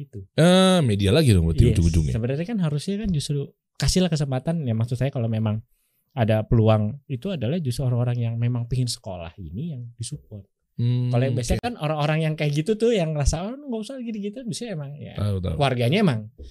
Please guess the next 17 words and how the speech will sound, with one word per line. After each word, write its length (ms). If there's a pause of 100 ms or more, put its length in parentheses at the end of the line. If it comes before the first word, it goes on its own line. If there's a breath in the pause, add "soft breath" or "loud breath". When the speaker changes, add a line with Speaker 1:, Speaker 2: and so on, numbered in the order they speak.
(600 soft breath)
Speaker 2:
Iya. 200
Speaker 1:
tinggal 140
nulis 180
sendiri 380
kan 260
rekeningnya, 480
Speaker 2:
Iya. 320
Speaker 1:
<laughs> 60
tinggal 180
Speaker 2:
Oh, 60
bener 100
Speaker 1:
giniin, 140
Speaker 2:
juga. 260
Speaker 1:
giniin 240
pohon 400
kan, 140
Speaker 2:
Iya. 180